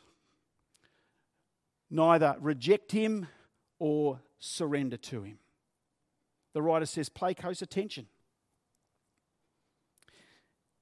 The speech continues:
And so often it happens when we experience the challenges. And this is over the next few weeks as we look at Hebrews. We see that the readers of these were, were experiencing enormous opposition to their faith.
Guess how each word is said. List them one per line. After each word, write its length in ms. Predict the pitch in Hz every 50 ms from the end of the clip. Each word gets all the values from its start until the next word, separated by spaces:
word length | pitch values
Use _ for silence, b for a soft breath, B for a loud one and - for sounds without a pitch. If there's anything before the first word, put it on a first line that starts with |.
| _ -
And 120 | 156 147
so 200 | - - 185 202
often 200 | 226 208 233 226
it 100 | 214 180
happens 440 | 156 196 214 - 156 131 123 - -
when 220 | 156 165 165 160
we 100 | 165 165
experience 640 | 160 - - - - 160 160 156 156 156 151 - -
the 80 | 180
challenges. 520 | - - - 214 233 240 175 - 120 123 123
And 140 | 156 151 196
this 180 | 262 - -
is 120 | 185 151 185
over 200 | 165 170 165 156
the 120 | 170 170
next 240 | 180 185 - - -
few 180 | - 196 196
weeks 320 | 175 185 202 180 - - 165
as 100 | 147 165
we 80 | 160
look 160 | 170 190 180 196
at 100 | 175 -
Hebrews. 380 | 196 247 247 185 151 135 120
We 60 | 151
see 300 | 143 - - 190 190 190
that 160 | 175 180 147 - B B B B B B
the 120 | 165 175
readers 520 | 170 175 190 214 240 240 233 214 185 147 170
of 100 | 156 143
these 220 | 170 175 170 135
were, 180 | 165 185 160 - -
were 100 | - 190
experiencing 540 | 180 - - - - 214 208 208 - - - - -
enormous 640 | 233 196 202 208 233 254 269 254 254 247 - - - -
opposition 720 | - 202 - 208 180 139 139 190 185 - - 151 117 117 - _
to 100 | - 190
their 140 | 175 180 156
faith. 400 | - - 160 139 127 131 -